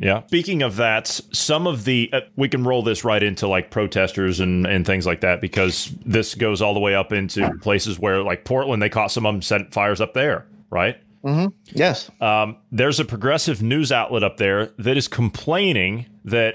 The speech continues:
Speaker 1: Andy Ngo, you guys remember Andy Ngo? Bruce, you and I
Speaker 2: Yes.
Speaker 1: talked about Andy Ngo quite a bit. The, the guy that's out there, he's been tracking Antifa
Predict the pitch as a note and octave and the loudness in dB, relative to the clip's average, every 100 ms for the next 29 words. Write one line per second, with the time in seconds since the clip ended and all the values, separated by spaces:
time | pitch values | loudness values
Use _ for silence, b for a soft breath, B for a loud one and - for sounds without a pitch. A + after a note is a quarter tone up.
0 | - D3 D#3+ D#3 B2 F#2+ A2+ D#3 C3+ F3 | 0 0 2 2 0 0 0 0 0 0
1 | E3 D#3 C#3+ C#3 B2+ A#2+ - F#2+ A2+ C3+ | 0 0 0 2 2 0 -8 -8 -2 -2
2 | C#3+ C3 D3 A2 - G#2+ G#2 F#2+ F#2 G#2+ | 0 0 2 0 0 0 2 0 -2 0
3 | F#2+ E2+ E2 A2 G#2 A2 G2+ A2 A2+ G#2+ | 0 2 0 2 -2 0 0 2 0 0
4 | A#2+ G#2+ A2 G2+ G2+ G2+ C3+ C3 C3+ A#2 | 0 0 0 0 -2 -2 0 0 0 -2
5 | G#2+ A#2+ A#2 A#2 | 0 -2 0 -2